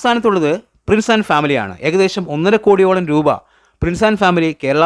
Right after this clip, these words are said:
ബോക്സ് ഓഫീസിൽ നിന്ന് ഇന്നലെ മാത്രം നേടി എന്നാണ് അറിയാൻ സാധിച്ചിരിക്കുന്നത്.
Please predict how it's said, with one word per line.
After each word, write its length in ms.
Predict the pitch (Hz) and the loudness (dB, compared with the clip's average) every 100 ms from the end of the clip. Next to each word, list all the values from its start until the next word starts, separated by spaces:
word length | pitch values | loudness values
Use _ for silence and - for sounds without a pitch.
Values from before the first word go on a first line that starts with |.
| 165 | 2
ബോക്സ് 220 | 160 - | 0 0
ഓഫീസിൽ 260 | 139 147 139 | -2 -2 -4
നിന്ന് 180 | 131 175 - _ - | -2 -4 -6 _ -8
ഇന്നലെ 180 | 147 160 151 | -2 0 0
മാത്രം 260 | 143 139 127 | 0 -2 -2
നേടി 240 | 120 120 117 - | -2 -2 -6 -10
എന്നാണ് 280 | 110 101 98 98 | -10 -8 -8 -10
അറിയാൻ 240 | 107 110 127 | -4 -2 -2
സാധിച്ചിരിക്കുന്നത്. 560 | 107 98 90 87 85 | -4 -8 -12 -14 -16